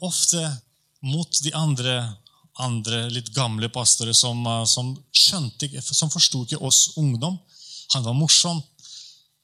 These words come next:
Han hadde en stor menighet. For ti år siden så hadde jeg hørt at, eh, den mannen, eh, var utro til sin kone. Og så hele hans tjeneste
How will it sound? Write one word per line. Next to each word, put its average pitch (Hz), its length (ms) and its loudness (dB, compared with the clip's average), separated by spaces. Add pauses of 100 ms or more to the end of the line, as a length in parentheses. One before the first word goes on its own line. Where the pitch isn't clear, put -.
(120)
Han 143 100 0
hadde 117 320 0
en 117 160 0
stor - 500 2
menighet. 127 540 0 (1000)
For 160 140 2
ti 147 160 2
år 135 100 4
siden 123 300 2
så 120 160 2
hadde 113 160 0
jeg 113 160 -2
hørt - 200 -8
at, 117 200 -4
eh, 113 400 -2 (100)
den 139 180 0
mannen, 117 440 -2 (960)
eh, 101 1120 -8 (400)
var 117 240 -6
utro 117 440 -4
til 117 140 -2
sin 113 180 2
kone. 131 280 -4 (840)
Og 151 80 -2
så 170 200 4 (560)
hele 208 200 0
hans 156 220 4
tjeneste 135 540 2